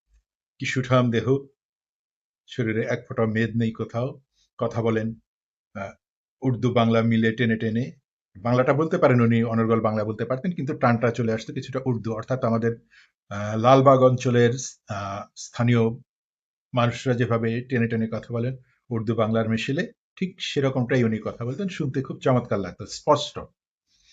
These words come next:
স্পষ্ট, অর্থাৎ বাংলাগুলো উনি স্পষ্টই বলতেন, কোথাও জড়তা ছিল না। অপার বিস্ময়ে চেয়ে থেকেছি। তো যেহেতু আমি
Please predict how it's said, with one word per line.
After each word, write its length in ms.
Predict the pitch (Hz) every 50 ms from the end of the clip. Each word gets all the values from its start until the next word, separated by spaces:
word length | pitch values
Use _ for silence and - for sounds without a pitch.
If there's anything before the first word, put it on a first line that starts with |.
| _ _ _ - -
স্পষ্ট, 380 | - - 147 143 131 - - 110
অর্থাৎ 280 | 98 95 - 120 107
বাংলাগুলো 460 | 101 117 117 117 123 120 127 139 165
উনি 140 | 156 139 131
স্পষ্টই 500 | 120 - - 127 117 - - - 143 139
বলতেন, 380 | 127 120 120 113 - 151 170 185 - _ _ _ _ _ _ _ _ -
কোথাও 280 | 123 113 - 127 117
জড়তা 380 | 113 107 127 135 131 - 131 113
ছিল 220 | - - - 87
না। 200 | 76 - - _ _ _ _ _ _ _ _ _ _ _ _ _ _ _ _ _ _ _ _ _ _ _ _ _ _ _ _ _ _ _ _ _ _ _ _ _ _ -
অপার 300 | 131 - 160 147 143 135
বিস্ময়ে 340 | 135 131 - - 143 135 131
চেয়ে 200 | - 131 120 117
থেকেছি। 640 | 117 - 120 123 113 113 - 131 131 135 139 - - _ _ _ _ _ _ _ _ _ _ _ -
তো 60 | 127
যেহেতু 680 | 107 117 127 127 143 139 151 147 139 139 147 - - _ _ _ _ _ _ _ _ _ _ _ _ _ _ _ -
আমি 500 | 139 123 113 120 120 120 120 131 127 -